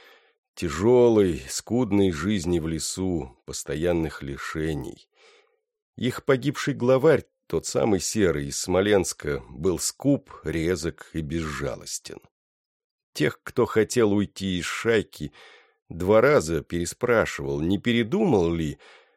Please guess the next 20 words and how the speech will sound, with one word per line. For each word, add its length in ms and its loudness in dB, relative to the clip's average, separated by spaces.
а 80 -6
когда 320 0
человек 520 2
отвечал 500 0
отрицательно, 1080 -2
Серый 380 2
выхватывал 680 0
из-за 260 -2
пазухи 640 -4
острейший, 800 -4
собственноручно 1200 0
заточенный 720 -2
ножик. 800 -8
Был 340 -2
их 180 -6
главарь 560 2
необычайно 960 0
ловок 560 0
и 80 -2
быстр, 720 -8